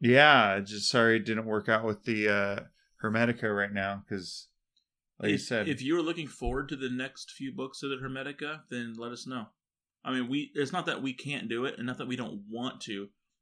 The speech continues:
Speaker 2: I just think that we just decided that that would be better not to this
Speaker 1: It was
Speaker 2: time.
Speaker 1: just, they were just kinda con-,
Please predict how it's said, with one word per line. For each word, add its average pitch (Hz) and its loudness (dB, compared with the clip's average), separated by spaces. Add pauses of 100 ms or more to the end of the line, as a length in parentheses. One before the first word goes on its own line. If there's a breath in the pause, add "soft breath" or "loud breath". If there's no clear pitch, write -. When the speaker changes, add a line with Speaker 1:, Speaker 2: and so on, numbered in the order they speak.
(100)
Speaker 2:
I 117 -6
just 120 -4
think 120 -4
that 107 -6
we 117 -8
just 110 -8
decided 110 -6
that - -12
that 101 -6
would 101 -8
be 107 -10
better 101 -8
not 98 -10
to 110 -14
this - 0
Speaker 1:
It 139 6
was 135 4
Speaker 2:
time. 127 -4
Speaker 1:
just, 120 -6
they 127 6
were 135 6
just 110 -6
kinda 104 -2
con-, 110 -10